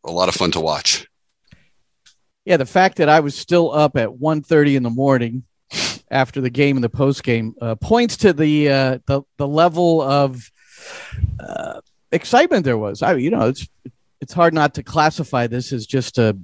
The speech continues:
Speaker 2: you know, a, a really fun game to watch, no matter what you thought of how it was played, or, but it, you know, it had so many, uh,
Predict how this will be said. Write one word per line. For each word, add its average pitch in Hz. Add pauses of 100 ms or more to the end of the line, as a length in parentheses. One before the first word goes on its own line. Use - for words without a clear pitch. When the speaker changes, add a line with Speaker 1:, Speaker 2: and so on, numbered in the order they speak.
(180)
Speaker 2:
you 131
know, 107
a, 113
a 120
really 123
fun 131 (300)
game 131
to 117
watch, 131 (320)
no 131
matter 151
what 131
you 139
thought 139
of 131
how 131
it 117
was 107
played, 190
or, 107 (380)
but 131
it, 135
you 156
know, 120
it 135
had 151
so 170
many, 147
uh, 120